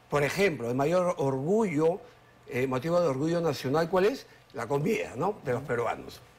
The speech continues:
Y cuando uno va a uno de esos restaurantes, cuando logras entrar pidiendo reserva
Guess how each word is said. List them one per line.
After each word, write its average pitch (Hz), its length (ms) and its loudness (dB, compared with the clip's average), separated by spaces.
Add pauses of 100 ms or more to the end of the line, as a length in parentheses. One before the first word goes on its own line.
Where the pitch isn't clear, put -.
(920)
Y - 60 -14
cuando 156 240 2
uno 240 160 2
va 202 80 4
a 196 40 4
uno 214 200 2
de 208 60 0
esos 208 180 -2
restaurantes, 160 460 -2
cuando 135 240 0
logras 185 360 2
entrar 147 300 -2
pidiendo 165 460 -2
reserva 160 600 0